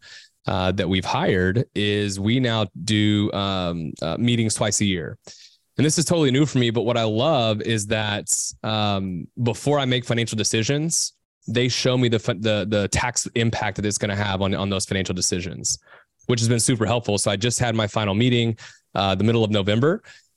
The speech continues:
Uh, we walk through what I think the next six weeks of the year, uh, are basically gonna look, look like as we finish out the year from an income standpoint.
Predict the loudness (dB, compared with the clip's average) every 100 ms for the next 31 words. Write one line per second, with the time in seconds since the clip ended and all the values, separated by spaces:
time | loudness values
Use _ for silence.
0 | _ -2 2 2 4 2 2 2 4 4
1 | 2 0 0 0 0 -2 -2 -2 0 0
2 | 0 0 2 2 4 2 0 -2 -2 0
3 | 0 0 0 0 0 -2 -2 0 0 0
4 | 0 0 0 0 0 0 0 2 4 2
5 | 2 0 0 -2 -2 0 0 2 2 2